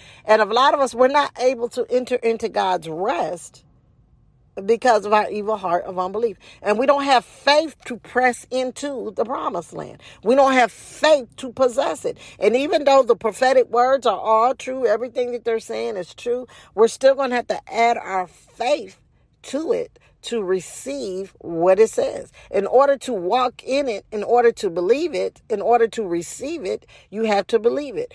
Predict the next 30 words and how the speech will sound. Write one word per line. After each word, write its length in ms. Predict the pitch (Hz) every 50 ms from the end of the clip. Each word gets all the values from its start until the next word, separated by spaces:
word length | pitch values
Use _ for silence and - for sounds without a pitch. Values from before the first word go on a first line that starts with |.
| - - _
For 240 | - - 240 247 220
without 580 | 208 233 - - - 254 277 320 370 349 - -
faith, 720 | - - - 254 277 285 262 196 170 165 180 190 - _ _ _ _ _ _ _ _ _ _ _ _ _ _ _ _ _ _ _ _ _ _ _ _ _ _ -
it's 200 | 226 240 - -
impossible 520 | 208 196 - 226 233 240 233 202 170 160
to 60 | 156
please 240 | 151 - 185 160 147
God. 220 | - 160 156 151 - - - _
We 160 | - 226 294 302
must 280 | 302 302 285 254 -
not 260 | 262 262 240 - 190
first 320 | - - 277 285 262 220 220
believe 260 | 226 269 285 269 214
that 120 | 247 233
he 100 | 254 277
does 240 | 254 233 240 220 190
not, 240 | 214 233 240 208 - _ _ _ _
that 140 | - 226 233
he 180 | 233 254 262 226
exists. 580 | 190 170 160 - - 262 254 196 160 151 - _ _ _ _ _
But 140 | - 240 247
not 200 | 277 294 302 277
only 380 | 269 285 320 359 359 311 269 262
that, 360 | 226 202 240 226 202 196 202 233
that 140 | 220 214
he 180 | 220 233 240 220
exists, 400 | 190 175 165 160 208 269 330 -
the 100 | - 190
word 320 | 190 185 180 175 175 170 -
say, 220 | 165 160 175 185